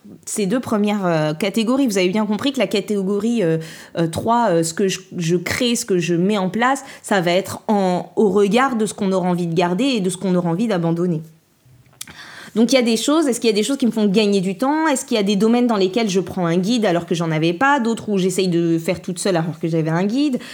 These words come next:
Euh, est-ce qu'il y a des, des, des, des choses que, qui sont déjà faites et que je veux garder telles quelles ? C'est important de le poser aussi sur le papier. Ou est-ce qu'il y a des séquences que je reprends mais en améliorant certaines choses ? Ou est-ce qu'il y a, euh, ben, des séquences que je laisse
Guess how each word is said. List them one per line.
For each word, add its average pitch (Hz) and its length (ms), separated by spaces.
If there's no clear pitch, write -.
Euh, 190 760
est-ce - 220
qu'il 220 180
y 220 60
a 202 100
des, 185 380
des, 185 180
des, 180 220
des 175 180
choses 233 220
que, 226 120
qui - 180
sont 196 180
déjà 190 340
faites 311 420
et 180 60
que 202 120
je 180 100
veux 190 140
garder 185 380
telles 214 260
quelles ? 254 240
C'est 247 100
important 175 380
de 202 80
le 180 100
poser 190 500
aussi 196 240
sur 180 140
le 160 60
papier. 160 340
Ou 233 100
est-ce 233 160
qu'il 285 120
y 269 40
a 240 40
des 220 160
séquences 247 440
que 214 120
je 196 140
reprends 220 680
mais 226 460
en 196 180
améliorant 196 480
certaines 180 340
choses ? 285 360
Ou 233 140
est-ce 208 160
qu'il 214 160
y 220 80
a, 220 320
euh, 170 100
ben, 170 140
des 165 140
séquences 170 540
que 165 100
je 143 100
laisse 202 260